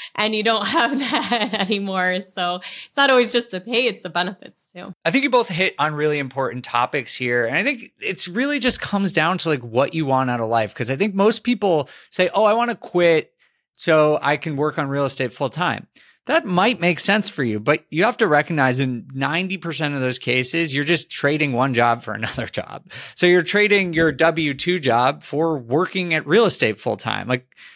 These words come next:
Speaker 2: I'm, I'm making presumption, but both of you work in real estate full time, and I'm sure it still feels like you have a job, right? So it's like, comes, it's, it's really up to what provides you. To me, it's just two questions, right?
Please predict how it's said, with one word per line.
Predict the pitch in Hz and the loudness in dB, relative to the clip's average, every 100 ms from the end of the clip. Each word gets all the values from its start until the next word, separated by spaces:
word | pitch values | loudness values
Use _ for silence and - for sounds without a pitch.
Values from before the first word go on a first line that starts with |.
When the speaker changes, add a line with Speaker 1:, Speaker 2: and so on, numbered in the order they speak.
| _ - | _ -4
Speaker 2:
I'm, | 139 143 | -4 -2
I'm | 139 135 | -2 0
making | 143 156 160 | 0 0 0
presumption, | 127 135 156 170 - 131 | 0 2 2 0 -2 0
but | 131 113 | 0 2
both | 147 143 | 0 0
of | 123 | -2
you | 131 | 0
work | 120 110 | 0 -2
in | 120 | -2
real | 110 | 0
estate | 110 - 107 | 0 0 -2
full | 113 113 | -2 -2
time, | 123 127 156 | 0 0 2
and | 123 | 0
I'm | 117 | 0
sure | - 143 151 | -2 0 0
it | 143 117 | 0 -6
still | - 143 151 | -4 0 0
feels | 151 143 | 0 0
like | 123 113 | -2 -2
you | 117 | -2
have | 120 | -2
a | 107 | -2
job, | 117 117 101 | 0 0 -2
right? | 107 113 135 - | -4 -2 -2 -2
So | - 147 | -2 0
it's | 135 - | 2 2
like, | 147 139 139 - - - - - | 2 2 -2 -18 -20 -20 -20 -14
comes, | - 185 220 202 165 - | -2 0 2 0 -4 -2
it's, | 160 | -2
it's | 175 170 | -2 -4
really | 226 262 208 | -2 0 0
up | 175 | 0
to | - 165 | 0 -4
what | 117 147 180 - - | 0 2 2 -2 -6
provides | 180 139 139 165 147 | -4 0 2 0 -2
you. | 135 127 | -6 -4
To | - | -4
me, | 170 190 | 0 0
it's | 131 - | 0 -6
just | 135 143 - - | -8 -6 -8 -8
two | - 226 | -4 -2
questions, | - 135 - - 107 | 0 0 0 -6 -2
right? | 120 147 | 0 0